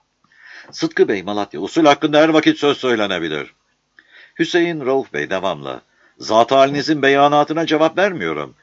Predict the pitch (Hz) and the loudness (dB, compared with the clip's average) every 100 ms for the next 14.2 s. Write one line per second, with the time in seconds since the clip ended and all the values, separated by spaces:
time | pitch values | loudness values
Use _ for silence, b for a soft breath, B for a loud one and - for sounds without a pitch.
0 | - 98 117 117 110 113 156 92 98 95 | -14 -6 -2 0 0 0 0 -2 -4 -2
1 | 104 113 117 123 143 165 104 85 85 85 | 2 2 2 -2 -2 -6 -4 -4 -4 -6
2 | 80 78 76 73 - B B B 151 156 | -6 -6 -6 -10 -14 B B B 0 4
3 | 175 175 160 156 190 113 92 92 95 92 | 4 6 4 4 2 0 0 -2 -6 -6
4 | 98 95 82 110 104 101 104 98 117 127 | -8 -10 -6 -4 -2 0 -2 2 2 2
5 | 92 95 117 104 135 135 131 117 135 135 | -2 -4 -4 -8 -8 -4 -4 -2 -6 -8
6 | - 113 104 107 101 85 92 78 76 - | -6 -2 -2 -2 -6 -4 -6 -6 -8 -10
7 | B B 147 156 160 165 180 - 143 123 | B B 4 4 4 0 -2 0 2 2
8 | 135 117 90 101 82 80 73 _ 135 170 | 0 -4 -4 -4 -6 -8 -10 _ 0 0
9 | 208 147 104 92 82 85 76 80 80 69 | 2 0 0 -2 -4 -6 -6 -8 -8 -12
10 | B B B B 165 196 180 165 160 147 | B B B B 6 6 4 2 0 0
11 | 143 160 147 117 123 98 117 92 80 95 | 0 0 0 -2 -4 -4 -2 -4 -4 -6
12 | 107 135 151 160 107 90 90 87 110 - | -4 -2 -4 -2 -4 -4 -4 -4 -6 -4
13 | 104 - 131 117 110 - 113 90 82 82 | -4 -4 -6 -2 -4 -4 -8 -4 -6 -6
14 | 82 80 | -10 -12